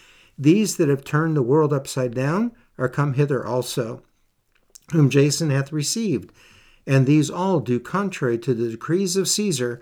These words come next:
saying that there's another king, one Jesus. And they troubled," verse eight, "the people and the rulers of the city when they heard these things.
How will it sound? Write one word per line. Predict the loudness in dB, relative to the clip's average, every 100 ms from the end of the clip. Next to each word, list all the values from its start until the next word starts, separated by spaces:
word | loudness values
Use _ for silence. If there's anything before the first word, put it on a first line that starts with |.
| -18 _ _
saying | -2 2 4
that | 2 0
there's | -2 -2
another | -2 0 0
king, | -2 -2 -2 -2 -6 -6
one | -2 -2 -2
Jesus. | 0 0 -2 -4 -8 -12 _ _ _ _ _ _ -2
And | 2
they | 2
troubled," | 0 -4 -2 -2 0
verse | -2 -2 -2
eight, | -2 -2 -6 -4
"the | -4
people | -2 -4 -2 -6 -6 -4
and | -2 0
the |
rulers | 2 2 2 0
of | -4
the | -4
city | 0 0 0 -2 -6 -14 _ _ 0
when | 2
they | 2
heard | 0 0 0 0
these | -2 -2
things. | -4 -6 -8 -12 -20